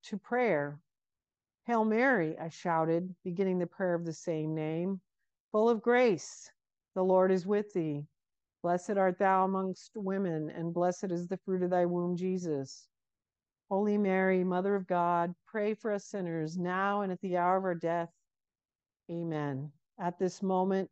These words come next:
two spirits materialized clearly in front of me, completely de-energized in their violent activity.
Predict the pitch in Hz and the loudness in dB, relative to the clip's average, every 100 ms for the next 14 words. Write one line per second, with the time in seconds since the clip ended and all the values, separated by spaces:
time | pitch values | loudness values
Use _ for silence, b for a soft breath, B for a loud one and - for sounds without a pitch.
0 | _ - 262 262 262 - 226 202 190 190 | _ -4 0 0 -2 -4 -2 2 0 -2
1 | 180 165 - 220 220 214 202 180 170 170 | -8 -10 -8 -2 2 4 4 4 2 -4
2 | - _ 240 233 226 220 202 196 - 202 | -12 _ -2 2 2 2 0 -4 -4 -4
3 | 170 151 143 147 b b b _ - 214 | -4 -6 -8 -10 b b b _ -4 -2
4 | 185 - - 262 285 247 240 202 196 196 | -2 -8 -2 0 2 0 0 0 0 0
5 | 190 180 165 147 143 139 139 - - 170 | 0 -2 0 0 0 -4 -6 -12 -12 -8
6 | 156 156 160 165 175 175 175 170 - - | -6 -4 -2 0 0 -2 -6 -8 -14 -20
7 | _ 175 170 _ - 208 190 175 151 - | _ -12 -12 _ -6 -4 -4 -4 -12 -12
8 | 165 | -12